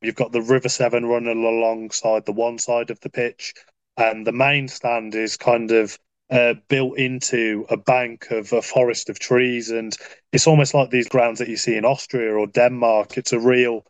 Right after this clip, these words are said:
incredible sight, really, Bewdley Town. So I'd highly recommend that one. But to be honest, in our league, there, there are so many other good away days, like, you know, your Whitchurches and places like that. But one place which would be amazing to go to, um, if you get the opportunity, is, uh,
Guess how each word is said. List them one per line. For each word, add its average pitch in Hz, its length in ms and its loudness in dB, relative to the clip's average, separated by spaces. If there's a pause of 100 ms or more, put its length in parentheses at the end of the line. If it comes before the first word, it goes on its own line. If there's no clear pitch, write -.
(140)
incredible 123 480 2
sight, 127 340 4
really, 104 300 -4
Bewdley 107 340 0
Town. 107 320 6
So 113 300 6
I'd 113 80 4
highly 127 320 0
recommend 113 420 -4
that 117 180 2
one. 110 200 4 (120)
But - 260 0 (260)
to 214 100 -2
be 220 80 2
honest, 185 480 2
in 160 140 0
our 156 180 2
league, 123 220 -4
there, 127 200 -4
there 147 140 0
are 147 60 2
so - 240 4
many 127 460 0
other 127 200 2
good 117 200 0
away 110 320 4
days, 98 280 -2
like, 101 160 -6
you 113 120 -8
know, 101 100 0
your 104 380 0
Whitchurches 107 800 0
and 107 160 -4
places 113 440 0
like 117 260 2
that. 113 320 2
But 123 380 0
one 147 260 2
place 143 300 -2
which 135 200 -6
would 131 220 2
be 123 160 0
amazing 117 540 -2
to 113 120 -10
go 107 220 4
to, 104 420 0 (120)
um, 104 200 4
if 104 120 -2
you - 60 0
get 120 160 -2
the 120 80 2
opportunity, 113 640 0
is, 110 140 2
uh, 113 100 4